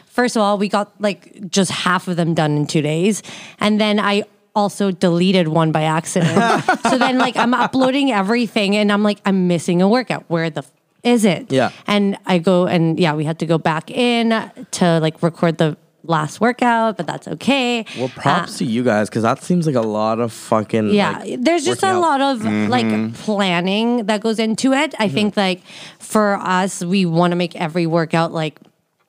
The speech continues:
Speaker 3: Unique.
Speaker 1: the unique and, like, the best workout every single time. I want you to come to class or, like, come to our virtual studio and not feel bored, like it's repetitive.
Speaker 3: Mm-hmm.
Speaker 1: So we really try to, like, switch things up. So there's a lot of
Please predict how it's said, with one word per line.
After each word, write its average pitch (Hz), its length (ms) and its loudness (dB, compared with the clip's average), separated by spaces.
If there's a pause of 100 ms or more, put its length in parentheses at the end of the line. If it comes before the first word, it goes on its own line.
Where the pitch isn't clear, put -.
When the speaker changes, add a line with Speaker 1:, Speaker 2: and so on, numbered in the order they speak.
(120)
Speaker 3:
Unique. 110 420 -4
Speaker 1:
the 180 180 0 (420)
unique 196 500 2
and, 180 160 4
like, 170 180 0
the 175 140 0
best 170 400 -4
workout 170 580 0
every 180 260 -2
single 170 220 -2
time. 170 240 0
I 170 60 2
want 180 180 0
you 180 60 0
to 170 80 -2
come 180 360 -2 (200)
to 180 80 0
class 170 460 -2
or, 170 120 -4
like, 156 180 -4 (200)
come 185 340 0 (240)
to 202 100 2
our 180 60 0
virtual 180 380 -4
studio 175 500 0 (320)
and 196 160 2
not 190 200 0
feel 185 240 0
bored, 165 460 0
like 170 160 0
it's 170 220 -6
repetitive. 170 680 0
Speaker 3:
Mm-hmm. 202 420 -4
Speaker 1:
So 208 180 0
we 185 140 0
really 165 320 0
try 170 140 0
to, 156 60 -2
like, 151 220 -8
switch - 240 -2
things 165 220 0
up. 202 260 0
So 175 220 -2
there's 175 200 0
a 190 60 2
lot 165 220 2
of 151 340 -2